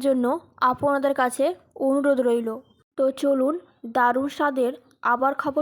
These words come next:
সন্দেশগুলো বানানো শুরু করা যাক। আবার খাবো সন্দেশগুলো বানানোর জন্য গ্যাসের ওভেনের ওপর কড়াই বসিয়ে দিয়েছি, আর কড়াইয়ের মধ্যে দিয়ে দিলাম হাফ চামচ পরিমাণে ঘি। ঘিটা কিন্তু খুব ভালো মতো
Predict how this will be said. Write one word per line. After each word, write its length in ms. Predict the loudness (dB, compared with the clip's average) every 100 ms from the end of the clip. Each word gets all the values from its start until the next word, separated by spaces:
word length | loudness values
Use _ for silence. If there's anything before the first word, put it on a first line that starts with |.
| -2
সন্দেশগুলো 560 | -2 -2 -4 -4 -2 0 2
বানানো 340 | 0 -2 -4 -6 -10 -10
শুরু 200 | -4 -2 0
করা 180 | 0 -2 -4
যাক। 140 | -10 -10 -4 0
আবার 160 | 0 -2
খাবো 160 | -2 -4 -4
সন্দেশগুলো 460 | -4 -4 -4 0 2
বানানোর 340 | 2 0 0 0
জন্য 180 | -2 -2 -4 -8 _ -4
গ্যাসের 300 | -2 -2 -4 -2
ওভেনের 280 | -2 0 0 0
ওপর 160 | -2 -2 -2
কড়াই 260 | 0 2 2 0
বসিয়ে 320 | -2 -4 -8
দিয়েছি, 340 | -6 -8 -8 -12 -8 -6
আর 80 | -4 0
কড়াইয়ের 320 | 2 2 0
মধ্যে 180 | -2 -4 -4
দিয়ে 120 | -4 -2
দিলাম 200 | -4 -6 -8
হাফ 160 | -10 -8 -6
চামচ 220 | -6 -6 -4
পরিমাণে 360 | -4 -2 -4 -6 -4
ঘি। 140 | -6 -6 -10 _ _ -8
ঘিটা 260 | -4 -2 -2
কিন্তু 240 | -2 -2 -2 -4 -4
খুব 140 | -6 -4 0
ভালো 180 | 0 2 0
মতো 140 | -2